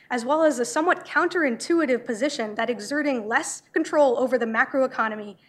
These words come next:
can produce a more stable outcome. In her chapter on failed interventions, Caitlin Christ looks at attempts at post-recession stabilization in the U S.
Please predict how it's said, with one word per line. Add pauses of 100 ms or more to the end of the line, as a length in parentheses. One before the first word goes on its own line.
(180)
can
produce
a
more
stable
outcome. (2250)
In
her
chapter
on
failed
interventions,
Caitlin
Christ
looks
at
attempts
at
post-recession
stabilization
in
the
U
S.